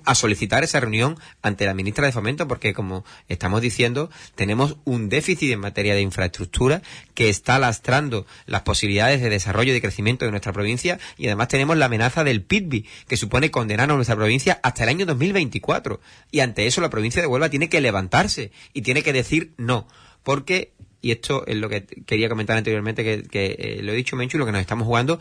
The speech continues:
es que otras provincias llevan mucho tiempo trabajando y trabajando bien en este asunto y nos llevan ventaja. Cuentan con buenas infraestructuras y están trabajando para seguir mejorando esas infraestructuras. Fundamentalmente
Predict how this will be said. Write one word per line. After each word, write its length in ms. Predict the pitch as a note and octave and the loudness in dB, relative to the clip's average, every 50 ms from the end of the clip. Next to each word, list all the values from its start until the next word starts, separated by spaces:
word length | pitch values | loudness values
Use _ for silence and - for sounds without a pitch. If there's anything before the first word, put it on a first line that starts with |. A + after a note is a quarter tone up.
| - - - | -6 -6 -4
es 120 | - C3+ | -2 0
que 120 | - - - | 0 0 2
otras 200 | - D#3+ D#3+ - | 2 2 2 2
provincias 520 | - - D#3 D3 C#3+ D3 C3+ - F#3 A3 - - - _ | 2 2 2 2 0 0 -2 -4 -6 -8 -8 -14 -16 _
llevan 240 | C#3 C#3 E3 F3+ F3 | 0 2 2 4 2
mucho 280 | F3 G3 F#3 - D#3 | 2 0 2 2 0
tiempo 400 | B2+ C#3 D#3+ F3 D#3+ D3+ C#3+ - - - - - _ | 2 0 0 0 0 -2 -4 -4 -4 -8 -16 -6 _
trabajando 580 | - B2+ A2 G#2+ G#2 - - D3 D#3 D3+ D#3+ | 2 4 4 4 2 2 0 0 2 2 2
y 60 | D3+ C#3 | 2 2
trabajando 400 | D3 C3 A#2+ - - C3+ C#3 C#3+ | 2 2 2 2 0 0 2 2
bien 140 | C#3+ C#3 | 2 2
en 100 | C#3 C#3 | 0 0
este 160 | B2+ A#2 B2 C3 | -2 -2 -2 -2
asunto 320 | A#2+ C#3 C#3+ D3 F#3 - - - - | -2 -2 0 0 -2 -4 -4 -8 -2
y 100 | - D#3+ | 0 2
nos 120 | C3+ A#2 G#2+ | 2 4 6
llevan 240 | A2+ C3 E3 E3+ | 6 4 4 4
ventaja. 480 | C#3+ A#2+ G#2 - C#3+ F#3 F3+ D#3+ G#2 - - - - - - - - - - _ _ _ - | 2 0 0 0 0 -2 -2 -4 -10 -12 -16 -20 -20 -20 -20 -20 -20 -20 -20 _ _ _ -2
Cuentan 380 | - D#3 F#3 G3 F#3 E3 C3+ | 0 0 2 2 0 -2 -2
con 160 | - B2+ A2+ A2 | -2 -4 -2 -2
buenas 200 | A#2 C3 C#3 C#3 | 0 0 2 0
infraestructuras 880 | C#3 C3 A#2 - A2 G#2+ F#2+ - - F#2 - - - D#3+ D#3+ A2 F#2 - - - - - | 0 0 -2 -2 -2 -2 -2 -2 -4 -6 -2 0 0 2 2 2 0 -4 -10 -20 -20 -6
y 120 | - D3+ B2+ | 0 0 2
están 200 | - - C#3 D3+ | 2 2 2 2
trabajando 520 | E3+ E3+ E3 D3+ - D#3+ E3+ F3 G3 - | 2 0 0 0 0 0 2 2 2 2
para 200 | - D3 B2+ A#2 | 4 2 2 2
seguir 320 | - - A#2+ A2+ B2 D#3 F3+ | 0 -2 0 2 2 2 2
mejorando 460 | F#3 F3 - - D3 E3 F#3+ F3+ E3 | 0 0 2 2 2 2 2 2 0
esas 160 | B2+ - C#3+ | 0 2 0
infraestructuras. 720 | B2+ A#2 G#2 - A2+ G#2 - - G2 - - G2+ F#2 F2+ F2 - - - | 0 0 -2 -2 -2 -4 -4 -4 -8 -6 -4 -4 -4 -4 -6 -10 -16 -12
Fundamentalmente 920 | - - A#2 A2 G#2 G#2 G#2 G2+ B2 B2+ C3 C3+ C#3+ D#3 D#3 F3+ F3+ E3+ | -8 -6 -4 -4 -4 -4 -2 -2 0 0 0 0 0 0 0 0 -2 -2